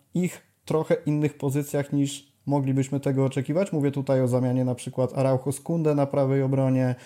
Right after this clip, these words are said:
mówię tutaj o dołożeniu Busquetsa i Frankiego do środka pola, czy przesunięcia Gaviego na trochę inną pozycję, Pedriego. Może, może gdzieś Xavi zaczyna wreszcie korzystać z potencjału kadry, o którym tyle mówimy.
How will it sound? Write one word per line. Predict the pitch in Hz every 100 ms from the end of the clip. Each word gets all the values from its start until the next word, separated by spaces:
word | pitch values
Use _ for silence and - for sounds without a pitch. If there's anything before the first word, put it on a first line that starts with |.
| - - -
mówię | 127 131
tutaj | 135 135 127
o | 131
dołożeniu | 127 131 127 131 131 139 139 147
Busquetsa | 131 143 139 147 139 139
i | 135
Frankiego | 143 139 156 151 147
do | 139
środka | 147 139 -
pola, | 131 151 139 139 135 135 - -
czy | - 131 127 127
przesunięcia | - 135 139 139 131 127
Gaviego | 127 139 143
na | 143
trochę | 139 139 135 143
inną | 143 139
pozycję, | 135 135 135 131
Pedriego. | 120 120 120 143 156 160 165 - _ _ _ _ _ _
Może, | 143 151 165 180
może | 160 165
gdzieś | 160 165 185
Xavi | - 185 180
zaczyna | 165 160 170 165
wreszcie | 165 160 160
korzystać | 170 156 156 151
z | -
potencjału | 151 156 139 151 147
kadry, | 156 147 147 160 -
o |
którym | 139 - 151 139
tyle | 151 143
mówimy. | 143 123 113